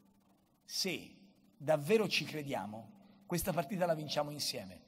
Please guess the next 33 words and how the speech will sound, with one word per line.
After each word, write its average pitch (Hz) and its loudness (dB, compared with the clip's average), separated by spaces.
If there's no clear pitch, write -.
ma 143 0
bisogna 175 2
fare 196 2
uno 190 2
sforzo 151 -2
di 143 -6
comunicazione, 156 -4
di 147 -2
racconto, 165 -4
di 151 0
investimenti. 135 -6
Ci - -6
vuole 180 4
tanta 220 4
fatica 170 -2
e 151 -2
tanto 175 0
sudore, 147 -4
lo 147 -4
sa 156 6
chi 151 -6
viene 160 -2
dalla 151 -2
cultura 151 -4
contadina, 151 -4
ma 151 -2
ci 160 0
vuole 165 4
anche 160 2
tanto 156 0
orgoglio 165 2
e 165 -2
consapevolezza. 147 -4